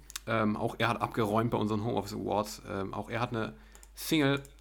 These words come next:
mit, äh, Miracle noch rausgebracht zum Jahresende. Ähm, auf seinem eigenen Label Time Machine oder Time Machine, oder wie das heißt.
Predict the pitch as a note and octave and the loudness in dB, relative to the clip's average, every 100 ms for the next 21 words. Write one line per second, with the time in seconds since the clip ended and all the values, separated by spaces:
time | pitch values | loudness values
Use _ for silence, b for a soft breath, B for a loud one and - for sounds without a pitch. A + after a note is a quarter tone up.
0 | - G#2+ G#2+ G#2+ - A2 G2+ F#2+ D#3 F3+ | -6 0 0 0 -4 0 0 6 6 6
1 | D#3 D3 B2 C3 C3+ A#2+ B2+ - G#2+ A2 | 4 4 4 2 0 -2 -2 -2 0 0
2 | A#2 - A#2+ C3 B2+ B B B B - | -2 -2 0 0 -2 B B B B -6
3 | G2+ G2+ G2+ G#2 G2+ G#2 G2+ B2 A#2 A2 | 2 4 4 0 -2 0 2 4 4 4
4 | A2 A2 A2+ A#2+ A2+ - A#2+ B2 C3 A2 | 2 0 0 0 -2 -6 -4 -2 -2 -2
5 | G2 - G#2+ G#2+ G#2+ A2 A2+ A2 A2 A2 | -4 -2 -2 -2 -4 -2 -2 0 0 0
6 | A2 A#2 | -2 -4